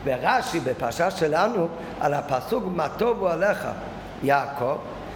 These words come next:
משכנותיך ישראל", מביא רש"י שתי פירושים. מה זה אוהליך יעקב, ומה זה משכנותיך ישראל? כתוב כאן שתי דברים. בלעם אמר,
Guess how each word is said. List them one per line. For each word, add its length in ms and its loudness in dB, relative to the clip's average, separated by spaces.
משכנותיך 720 2
ישראל", 500 2
מביא 400 0
רש"י 440 0
שתי 420 4
פירושים. 500 0
מה 420 6
זה 420 4
אוהליך 680 6
יעקב, 500 2
ומה 360 2
זה 280 2
משכנותיך 880 2
ישראל? 420 2
כתוב 280 2
כאן 160 0
שתי 380 4
דברים. 320 0
בלעם 340 0
אמר, 380 4